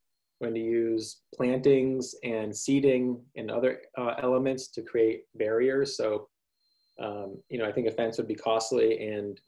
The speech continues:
also difficult to, you know, to install in terms of how it would fit in with the rest of the park. So along North Pleasant Street, you can see the planting beds. There's envisioned, um, you know, ground cover with,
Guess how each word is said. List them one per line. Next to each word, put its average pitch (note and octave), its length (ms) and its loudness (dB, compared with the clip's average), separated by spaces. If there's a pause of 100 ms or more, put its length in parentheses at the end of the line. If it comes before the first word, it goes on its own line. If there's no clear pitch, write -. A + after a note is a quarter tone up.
also A2 220 -6
difficult A2 560 -6
to, G2+ 240 -4 (1300)
you C#3+ 100 0
know, A#2+ 200 0
to B2+ 200 2
install A#2 580 4
in A2+ 60 -2
terms A2 280 -4
of G#2 240 -2
how A2 180 -2
it G#2 80 0
would G#2 140 0
fit A2+ 180 0
in G#2+ 80 -2
with G#2 100 -6
the G#2+ 60 -4
rest G2+ 240 -4
of F#2 60 -8
the - 60 -20
park. G#2+ 360 -2
So A2+ 200 0
along C3+ 240 2
North B2 220 0
Pleasant C3 240 2
Street, A#2 420 0
you B2 80 -6
can A#2 100 -4
see B2 140 0
the A2+ 100 0
planting B2+ 440 -2
beds. A2 340 2
There's G#2+ 600 0 (220)
envisioned, A#2+ 580 2 (120)
um, G#2 420 -6 (720)
you A#2+ 80 -6
know, A2 100 -2
ground C3 340 2
cover C3 500 6
with, A2 220 2